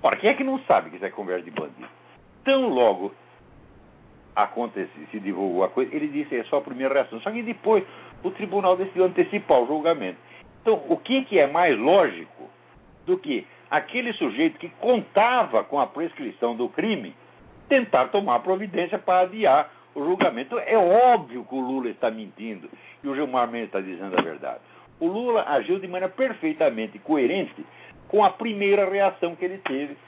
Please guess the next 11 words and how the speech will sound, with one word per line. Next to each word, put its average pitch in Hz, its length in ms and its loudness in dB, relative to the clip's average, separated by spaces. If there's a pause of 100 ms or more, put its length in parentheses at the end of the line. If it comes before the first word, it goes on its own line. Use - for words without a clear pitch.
(260)
né? 143 200 -2 (640)
<coughs> - 320 -4 (800)
Quando 127 440 2
se, 131 240 -2 (100)
se, 110 340 -2 (680)
quando 120 240 2
a - 20 6
denúncia 131 460 -2
foi 131 240 0
inicialmente 131 540 -2
aceita, - 440 -2